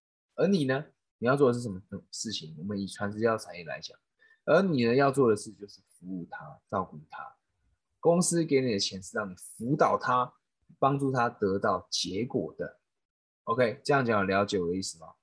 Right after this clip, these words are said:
你没有拿钱，公司才拿钱。所以关于，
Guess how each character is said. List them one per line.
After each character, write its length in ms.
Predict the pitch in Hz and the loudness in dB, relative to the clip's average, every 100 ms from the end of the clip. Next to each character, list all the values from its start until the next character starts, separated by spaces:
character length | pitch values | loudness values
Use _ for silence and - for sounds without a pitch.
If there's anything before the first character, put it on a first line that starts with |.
| _ _ | _ _
你 200 | 107 113 | -2 2
没 80 | 135 | 4
有 100 | 160 | 4
拿 220 | 113 92 | 2 0
钱， 260 | 104 - - - _ _ _ _ _ | -2 -6 -10 -14 _ _ _ _ _
公 260 | - 131 | 0 0
司 320 | 135 - 123 120 | 0 0 0 -2
才 300 | - 87 92 | -4 -10 -8
拿 240 | 82 78 | -8 -8
钱。 220 | - - _ _ _ _ _ _ - | -10 -14 _ _ _ _ _ _ 2
所 140 | 220 | 4
以 120 | 202 - _ _ _ | 4 0 _ _ _
关 300 | - 226 240 | 2 6 6
于， 340 | 214 123 123 | 6 6 4